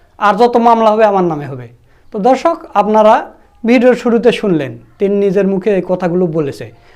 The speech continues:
তো একটা দলের নেতা যদি এরকমভাবে কথা বলতে পারে, এই সন্ত্রাসীমূলক কথা বলতে পারে, তাহলে দলের কর্মীরা কী করবে? আপনারা দেখতেছেন না, এখন কিন্তু অসংখ্য ঘটনা ঘটতেছে। গতকালকে একজন মাদ্রাসা ছাত্রকে পিটিয়ে মেরে ফেলা হয়েছে।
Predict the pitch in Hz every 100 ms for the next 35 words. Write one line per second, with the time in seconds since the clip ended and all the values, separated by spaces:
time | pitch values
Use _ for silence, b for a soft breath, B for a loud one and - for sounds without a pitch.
0 | b - 185 190 196 165 196 233 220 202
1 | 202 220 214 196 202 196 196 196 185 175
2 | 170 175 190 190 156 175 185 196 175 139
3 | 123 139 170 151 - 196 185 185 190 185
4 | 185 185 175 165 151 143 131 127 151 _
5 | b b b 226 226 220 175 190 202 214
6 | 214 - _ - 226 214 202 180 160 135
7 | 123 113 107 _ _ _ _ _ _ _
8 | 196 190 220 214 214 220 226 214 208 226
9 | - 196 214 208 214 202 214 214 - 226
10 | 226 262 262 - 240 170 175 196 190 165
11 | 175 180 208 185 185 185 185 185 185 170
12 | 185 180 175 175 175 180 175 175 - 165
13 | 160 160 170 170 160 156 147 135 135 127
14 | 123 117